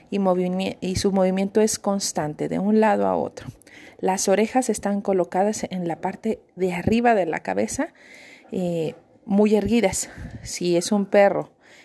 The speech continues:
que tiene las orejas de, que las tienen levantadas, bueno, pues se nota bastante bien. Los perros que las tienen caídas generalmente se ven más hacia arriba y ligeramente levantadas.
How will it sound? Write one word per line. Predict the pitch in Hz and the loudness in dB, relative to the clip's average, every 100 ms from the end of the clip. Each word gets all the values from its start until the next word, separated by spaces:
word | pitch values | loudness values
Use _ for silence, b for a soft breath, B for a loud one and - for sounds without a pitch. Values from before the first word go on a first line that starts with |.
| b | b
que | - | -10
tiene | - 185 180 | -6 -4 -2
las | 165 165 | 0 0
orejas | 185 175 175 170 - - | 2 2 2 -2 -4 -2
de, | 160 - - 165 156 151 - - - _ | -2 -4 -4 0 0 -2 -8 -14 -20 _
que | - 170 | -10 -6
las | 170 | -6
tienen | - 185 190 | -4 -2 0
levantadas, | 196 202 214 233 285 | 4 4 4 4 2
bueno, | 220 180 226 | 0 -4 -4
pues | 180 - - | -4 -8 -10
se | - 170 | -8 -6
nota | 165 165 | -4 -4
bastante | 180 - 165 165 175 | -4 -4 -6 -2 2
bien. | 226 214 B B B B | 2 0 B B B B
Los | - 190 | -6 -4
perros | 208 214 233 | 0 0 2
que | 208 | 0
las | 180 170 | 0 0
tienen | 185 185 208 | -2 -2 2
caídas | 240 226 214 285 - - B B | 2 4 2 0 -4 -18 B B
generalmente | - 190 185 196 196 196 | -4 -2 0 0 -2 -2
se | - 180 | 2 2
ven | 180 190 | 2 0
más | 185 185 202 226 | 0 0 2 0
hacia | 220 220 | 0 2
arriba | 208 247 240 240 370 _ b b | 4 4 4 2 -2 _ b b
y | 202 208 - | -4 -4 -2
ligeramente | 190 185 180 170 175 170 170 | -4 -2 0 0 -2 -6 -6
levantadas. | 175 170 160 151 147 - - - | -4 -4 -4 -6 -10 -8 -10 -10